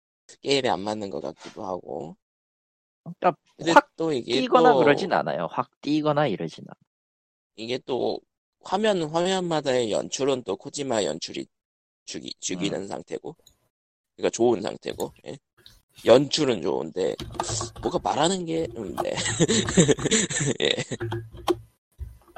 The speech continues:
Speaker 1: 그런 느낌?
Speaker 2: 뭔가
Speaker 1: 예.
Speaker 2: 좀 중이병스럽긴 하죠. 이렇게 말하면 좀 웃긴가?
Speaker 1: 이-, 일본 게임사. <laughs>
Speaker 2: 일본 감성이라고 하기도 애매해,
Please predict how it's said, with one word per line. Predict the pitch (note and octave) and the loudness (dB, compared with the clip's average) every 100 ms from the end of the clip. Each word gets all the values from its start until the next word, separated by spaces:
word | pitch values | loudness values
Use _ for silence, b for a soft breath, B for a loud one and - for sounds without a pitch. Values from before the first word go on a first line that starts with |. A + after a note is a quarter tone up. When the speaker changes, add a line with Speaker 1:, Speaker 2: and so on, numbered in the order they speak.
| - | -14
Speaker 1:
그런 | - G#1+ | -4 -4
느낌? | - - - F2 | -4 -8 -8 -8
Speaker 2:
뭔가 | G2 A2 | -8 -8
Speaker 1:
예. | - | -8
Speaker 2:
좀 | - | -14
중이병스럽긴 | - G2 F2+ F2 - - - C#2+ | -10 -10 -8 -10 -10 -14 -14 -12
하죠. | - - - _ _ _ _ _ _ - | -14 -16 -20 _ _ _ _ _ _ -20
이렇게 | - - | -16 -6
말하면 | F2+ C#2+ C#2+ | -2 -2 -4
좀 | F#2 A2+ | -10 -10
웃긴가? | - - - - _ b b _ _ - | -12 -20 -20 -20 _ b b _ _ -20
Speaker 1:
이-, | - | -10
일본 | - C#3 C3+ A#2+ | -6 -2 0 0
게임사. | A#1 - A#2 - _ _ _ | -4 -10 -14 -16 _ _ _
<laughs> | - - - - - B2 - A2+ _ _ B B B B - - | -10 -10 -10 -18 -12 -10 -10 -14 _ _ B B B B -16 -20
Speaker 2:
일본 | - A#2 G3 | -14 -10 -6
감성이라고 | B3+ C#4+ C#4 C4 G3+ - - | -6 -6 -10 -6 -6 -8 -14
하기도 | - - | -14 -12
애매해, | G3 C#3+ E3 - - | -12 -12 -14 -16 -18